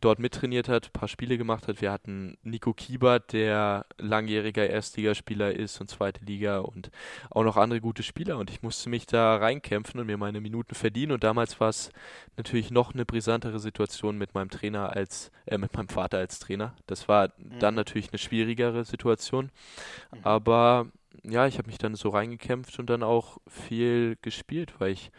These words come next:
Speaker 1: ja, ich glaub, das dann auch konstant ganz gut gemacht hab und dem Team einfach weitergeholfen hab. Und haben die Jungs dann auch zu mir gesagt, dass sie das dann auch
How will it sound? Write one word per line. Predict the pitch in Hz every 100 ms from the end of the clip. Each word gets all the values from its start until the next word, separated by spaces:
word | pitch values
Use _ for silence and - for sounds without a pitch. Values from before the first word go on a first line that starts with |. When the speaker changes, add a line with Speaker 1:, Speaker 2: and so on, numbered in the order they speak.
| - - - _ _ _ _ -
Speaker 1:
ja, | 110 113
ich | 123
glaub, | - 113 -
das | 110 -
dann | 107 107 107
auch | - 107 - -
konstant | - 107 - - 113
ganz | - 107 -
gut | -
gemacht | - 107 113
hab | 123 -
und | 104
dem | -
Team | - 113
einfach | 107 104
weitergeholfen | 107 - 110 92 92 95
hab. | 92 -
Und | 98 - - - - - -
haben | 104 101
die | 104 104
Jungs | 110 113
dann | 113
auch | 104 101
zu | -
mir | 107
gesagt, | 104 104 113 -
dass | 113
sie | -
das | 101 -
dann | - 98
auch | 95 107 -